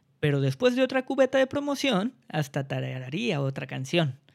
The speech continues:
Ay, cabrón, me salió verso. Eh, estoy en llamas. Pero fue un miércoles no muy distinto a otros miércoles, cuando distinguí entre el público un rostro familiar. Detrás de un montón de botellas vacías se asomaba el rostro de mi rival.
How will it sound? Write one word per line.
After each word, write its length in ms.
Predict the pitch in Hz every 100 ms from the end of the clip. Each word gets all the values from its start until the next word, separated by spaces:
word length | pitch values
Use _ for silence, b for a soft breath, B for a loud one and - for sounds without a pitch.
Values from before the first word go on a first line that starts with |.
| b b b b _ _ _ _
Ay, 220 | 156 160
cabrón, 420 | 143 147 147 185 165
me 120 | 156
salió 260 | 147 151
verso. 340 | 170 190 - 165 - _ b b b b b
Eh, 340 | - 151 147 147
estoy 340 | 135 185 165
en 80 | 147
llamas. 520 | 156 180 180 147 - _ b b b b b b b b _ -
Pero 380 | 185 170 165 151
fue 160 | 294
un 100 | 285
miércoles 480 | 285 262 226 180 147
no 80 | 220
muy 140 | 220
distinto 380 | 190 170 202 180
a 20 |
otros 240 | 175 190 190
miércoles, 600 | 240 143 156 147 147 - b b
cuando 320 | - 165 151 147
distinguí 420 | 143 - 160 240
entre 200 | 254 240
el 80 | 233
público 480 | 294 262 254 254 254
un 200 | 254 247
rostro 360 | 247 - 185
familiar. 560 | 175 156 147 151 131 135 b b _
Detrás 600 | 151 - - 175 175 170
de 60 | 165
un 80 | 190
montón 360 | 196 185 233
de 60 | 247
botellas 400 | 254 262 247 247
vacías 420 | 254 - 269 247
se 160 | - 180
asomaba 480 | 160 175 190 226 185
el 100 | 160
rostro 420 | 214 226 185 156
de 100 | 143
mi 140 | 143
rival. 440 | 143 151 185 190